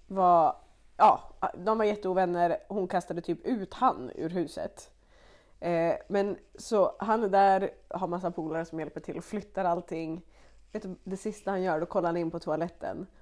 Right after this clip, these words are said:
Och så bara, "Har jag tagit allting?" Och så ser han hennes dildo som ligger där. Så han tar tigerbalsam och liksom, ja,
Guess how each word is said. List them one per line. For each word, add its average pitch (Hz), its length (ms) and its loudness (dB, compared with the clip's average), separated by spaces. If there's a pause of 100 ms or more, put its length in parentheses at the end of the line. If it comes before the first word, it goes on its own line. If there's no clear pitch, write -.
(200)
Och 180 120 -6
så 180 80 -4
bara, 165 100 2
"Har 185 100 0
jag 175 120 0
tagit 170 320 0
allting?" 143 360 -4
Och - 120 -12
så 202 100 -10
ser 262 260 -6
han 185 140 -4
hennes 190 400 -12 (160)
dildo - 440 -8 (300)
som 180 240 -6
ligger 165 260 -6
där. - 200 -6 (1200)
Så - 160 -2
han 233 320 0 (300)
tar 214 280 4
tigerbalsam 196 1200 -2 (360)
och - 220 -8
liksom, 151 520 -10 (1160)
ja, 165 240 4